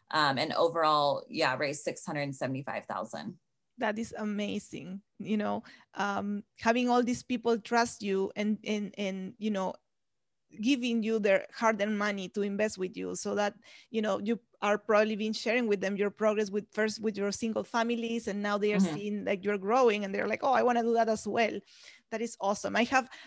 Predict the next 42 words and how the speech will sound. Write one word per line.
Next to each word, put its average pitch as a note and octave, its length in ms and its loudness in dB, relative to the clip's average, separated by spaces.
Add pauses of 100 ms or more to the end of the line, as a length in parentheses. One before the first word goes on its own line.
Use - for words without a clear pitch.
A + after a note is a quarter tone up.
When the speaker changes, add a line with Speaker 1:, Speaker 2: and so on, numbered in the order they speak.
Speaker 2:
a A3 80 2
couple B3+ 320 2
of B3 80 -2
friends A3+ 260 2
that G#3 120 2
are G#3 120 4
also A3+ 340 2
in G#3 120 -2
the G3+ 60 -2
medical G3+ 580 0
field, G#3 500 0
and, G3 260 0
and, G3+ 380 -2
you A3 80 2
know, G3+ 240 2 (300)
that A#3 180 6
is B3+ 140 2
such A3 340 2
a A#3 80 2
great, G#3 640 2
uh, F#3+ 200 0
group, G3+ 300 -4 (400)
uh, F#3+ 40 0
you G#3+ 120 0
know, G3+ 100 4
high G#3+ 360 0
earners G3 460 0
that, G3 280 -2
that F#3+ 160 -2
you G#3 100 -2
can, G3 400 -2 (200)
you, F3 180 -6
Speaker 1:
Mm-hmm. D3 160 -6
Speaker 2:
they A3 160 6
are A#3+ 60 6
in B3 100 2
your G#3 120 0
network. G#3 460 -2
So G#3 360 -4
it, - 180 -10 (160)
it's - 160 -12
a, G3 120 0